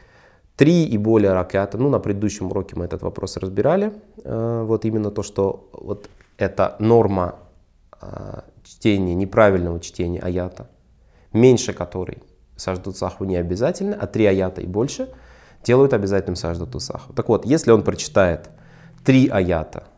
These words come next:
три коротких аята и более неправильно, то есть тихо,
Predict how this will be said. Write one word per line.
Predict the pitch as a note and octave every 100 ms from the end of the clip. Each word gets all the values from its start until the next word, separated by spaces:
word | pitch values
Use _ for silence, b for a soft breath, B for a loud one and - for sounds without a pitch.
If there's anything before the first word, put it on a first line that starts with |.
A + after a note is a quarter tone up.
| _
три | - G#2
коротких | G2 F2+ E2+ F2+ -
аята | E2 D#2+ -
и | -
более | F2 F2+ E2 D2 - _ _ _ _ _ _ _ _ _ _ _ -
неправильно, | G#2 - F#2 F2 G2+ D#3 G#3
то | -
есть | - -
тихо, | A#2+ - E3 A#3+